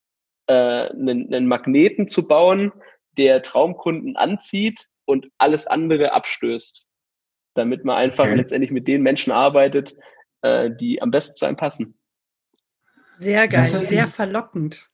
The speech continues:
Speaker 3: <laughs>
Speaker 2: Das, genau, das hört sich sehr spannend an, dann Magneten zu bauen, der alles anzieht, was man will, und alles andere abstößt. Das ist eine ziemlich geile Vorstellung.
Speaker 1: <laughs>
Speaker 2: Ja, aber d-,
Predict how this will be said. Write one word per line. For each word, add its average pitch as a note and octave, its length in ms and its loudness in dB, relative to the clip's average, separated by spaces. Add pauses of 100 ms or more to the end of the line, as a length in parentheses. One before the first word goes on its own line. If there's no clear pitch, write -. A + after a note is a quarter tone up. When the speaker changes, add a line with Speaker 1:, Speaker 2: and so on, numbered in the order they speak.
Speaker 3:
<laughs> - 280 -8 (140)
Speaker 2:
Das, D3 340 0
genau, - 280 4
das D3 180 4
hört F3+ 140 2
sich D3+ 160 2
sehr F3+ 140 2
spannend F#3 460 0
an, C#3+ 160 2
dann C3 180 2
Magneten C3+ 640 2
zu G3+ 200 -6
bauen, A3 520 0 (280)
der C#3 340 0
alles E3+ 320 -2
anzieht, G3+ 520 0
was D#3+ 180 -2
man C3 300 2
will, A#3 300 2
und D3 180 -4
alles D#3+ 340 -6
andere E3+ 280 -6
abstößt. A#2 520 -4 (280)
Das D3 160 -2
ist F3+ 120 -6
eine D3 140 0
ziemlich G3 320 -4
geile F3 240 -4
Vorstellung. G#2 640 -6 (480)
Speaker 1:
<laughs> - 320 -2
Speaker 2:
Ja, D#3+ 380 2
aber D3+ 240 4
d-, C#3+ 260 -2